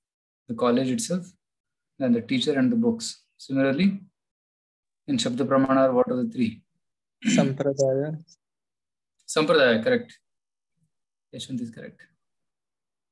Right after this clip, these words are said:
Speaker 2: Guru.
Speaker 1: Sampradaya. Guru.
Speaker 2: Vedas.
Speaker 1: Vedas, correct. So these are the aspects.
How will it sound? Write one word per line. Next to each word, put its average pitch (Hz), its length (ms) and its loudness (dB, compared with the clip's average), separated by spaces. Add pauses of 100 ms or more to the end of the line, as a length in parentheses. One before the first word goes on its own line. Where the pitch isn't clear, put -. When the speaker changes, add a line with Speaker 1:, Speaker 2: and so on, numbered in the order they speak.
(260)
Speaker 2:
Guru. 135 280 4
Speaker 1:
Sampradaya. 131 500 -6 (720)
Guru. 135 300 0 (640)
Speaker 2:
Vedas. 127 680 -6 (1120)
Speaker 1:
Vedas, - 500 -10 (280)
correct. - 300 -20 (1500)
So 123 280 -4
these 117 200 0
are 120 100 0
the 120 80 2
aspects. - 560 -6